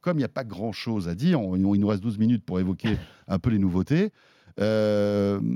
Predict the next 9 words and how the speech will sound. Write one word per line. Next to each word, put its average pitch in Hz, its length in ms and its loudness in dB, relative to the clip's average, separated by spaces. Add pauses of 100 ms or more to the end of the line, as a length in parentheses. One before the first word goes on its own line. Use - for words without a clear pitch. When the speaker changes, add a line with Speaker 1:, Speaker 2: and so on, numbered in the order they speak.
(380)
Speaker 1:
bon, 127 260 0
l'iPhone 143 360 2
quinze, 104 400 -2
tu - 120 -2
le 120 60 2
disais, 104 220 0
Anthony, 131 640 2 (880)
pas 113 100 0
grand-chose 104 680 0